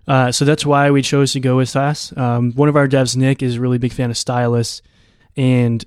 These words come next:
I actually really like Stylus a lot. It's really pretty. It's, uh,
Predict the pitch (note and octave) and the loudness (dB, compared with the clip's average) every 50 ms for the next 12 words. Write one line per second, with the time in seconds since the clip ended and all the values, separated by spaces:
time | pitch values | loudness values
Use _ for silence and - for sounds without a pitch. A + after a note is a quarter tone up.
0 | _ - C#3 D3 D#3+ D#3+ D3+ D#3+ - - E3+ D#3 D3 D3 D3 C#3+ D3 D3 C#3 - | _ -2 0 2 2 2 0 -2 0 0 2 2 4 4 4 4 4 2 0 0
1 | - C#3+ C3 C#3 C#3 C3 - B2 A#2+ B2 A#2+ B2+ C3+ B2+ - - C#3+ A#2+ - - | -2 0 2 2 2 2 0 -4 -6 -4 -2 -2 -2 -4 -4 -6 -8 -8 -6 -8
2 | - - - D#3 B2+ C3 C3 B2+ B2 - - - B2+ B2 C3+ C#3+ D3 C#3+ - - | -10 -10 -10 -6 -2 0 0 0 0 -4 -4 -8 -6 -4 -2 -2 -2 -4 -8 -10
3 | - A#2+ - - - C3 B2 A#2+ B2 B2 | -10 -10 -10 -6 -4 -2 -2 -2 -4 -4